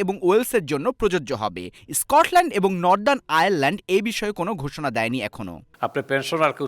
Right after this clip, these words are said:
Speaker 2: থাকে, লো ইনকামের থাকে, হাই ইনকামের থাকে, অনেক কষ্ট হয়। সুতরাং বিশেষ করে আপনার এটার ক্ষতি, ক্ষতিগ্রস্ত হবে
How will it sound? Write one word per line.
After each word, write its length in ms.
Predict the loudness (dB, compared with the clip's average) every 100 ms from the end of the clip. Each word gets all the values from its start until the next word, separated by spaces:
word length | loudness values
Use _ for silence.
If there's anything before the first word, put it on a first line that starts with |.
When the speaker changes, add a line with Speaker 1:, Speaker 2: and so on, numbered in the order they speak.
| 0
Speaker 2:
থাকে, 200 | 0 -2 -2
লো 80 | -2 -2
ইনকামের 300 | 0 0 2 0
থাকে, 200 | 0 0
হাই 160 | 0 0
ইনকামের 360 | -2 -6 -6 -6
থাকে, 240 | -8 -6 -10 -10 _ -20 -10
অনেক 220 | -4 -4 -4
কষ্ট 180 | -8 -8 -6
হয়। 140 | -6 -6 -16 -20 -20 -16 -6
সুতরাং 240 | -2 2 2
বিশেষ 240 | 4 4 4
করে 140 | 4 6 4
আপনার 240 | 0 -6 -6 _ _ _
এটার 240 | -6 -4 -4 -6
ক্ষতি, 240 | -12 -10 -12
ক্ষতিগ্রস্ত 520 | -12 -10 -8 -8 -8
হবে 280 | -8 -6